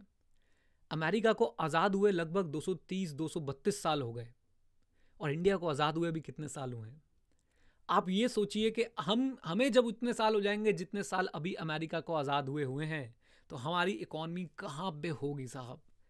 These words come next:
हमने अमेरिका से तेज़ ग्रोथ ली अगर देखी जाए तो। So हमें अब तैयार रहना चाहिए, हमें भी ऐसा बोलना चाहिए, "Never bet against India।" Yes, India is an elephant, उठता नहीं है, लेकिन जब उठ के चलना शुरू करता है तो उसे रोकने वाला कोई नहीं आ सकता इसके आगे,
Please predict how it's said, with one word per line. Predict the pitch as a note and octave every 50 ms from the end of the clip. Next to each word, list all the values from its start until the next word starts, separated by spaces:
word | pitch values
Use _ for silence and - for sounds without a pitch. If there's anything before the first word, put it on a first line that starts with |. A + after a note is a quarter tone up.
| _ _ _ _ _ _ _ _ -
हमने | D#3 F3+ F#3+ G3 G#3 A3
अमेरिका | - F3+ F3 F3 F3 F#3 E3+ F#3+
से | F3 - G#3+
तेज़ | - _ - F#3 F#3 G3+ G#3+ E3+ D#3
ग्रोथ | C#3+ E3 F3+ F#3 - -
ली | E3 F#3 G3+
अगर | G3+ F3+ F#3 F3
देखी | D#3+ D#3+ D#3+ - -
जाए | D#3+ C#3+ D3+ C3+ C3
तो। | A#2 - F#3+ - - A3+ _ _ _ _ - _ _ _ -
So | F#3+ F3 - -
हमें | E3 E3+ G3 A3 B3
अब | - - E3 - -
तैयार | F3 E3 E3 E3+ E3 F3
रहना | F3+ F#3 F3+ F#3 F#3
चाहिए, | - - F#3 F#3 G#3
हमें | G#3 - - E3 E3+ F#3+ G3+
भी | F3+ G3 B3+
ऐसा | - - G#3+ F3+ - G3+ F#3+
बोलना | E3+ E3+ E3 E3+
चाहिए, | E3 - F3+ F3+ E3+ D3
"Never | D#3 F3 F3 F3+ F#3+ F#3+ - - - - -
bet | - A#2 C3 E3 E3 - - - D#3
against | C#3+ D3+ D3+ C#3+ - - - -
India।" | D3+ C#3 C3+ B2+ B2 A2+ - - _ _ _ - - - _ -
Yes, | B2 D3 A3 C4+ C4 -
India | - A3 G#3 G#3 A3+ A3 G#3
is | G3 G#3
an | G3+ G3+ - E3
elephant, | F3 G3+ F#3+ - G#3+ A3 A3 -
उठता | - F#3+ - - - G#3 G3
नहीं | F#3+ G3 G3
है, | G3+ G3+
लेकिन | F#3 F3 D#3 F3+
जब | D#3+ E3 D3 -
उठ | - F3 - -
के | - E3+
चलना | D3+ - - D3+ D#3+ F3 F3
शुरू | - - E3 D#3+
करता | C#3 D#3 C3+ - E3
है |
तो | C#3+ D#3
उसे | C3+ D3+
रोकने | D3 B2+ B2 C#3 C#3+ - D#3 D#3
वाला | D3+ D3 C#3+ D3
कोई | C#3 - D3 C3+
नहीं | C3+ C#3 C#3 C3
आ | C3
सकता | - - C3+ - - D#3+
इसके | D3+ - - - D3+
आगे, | C3+ C3 B2 A#2 A#2 A#2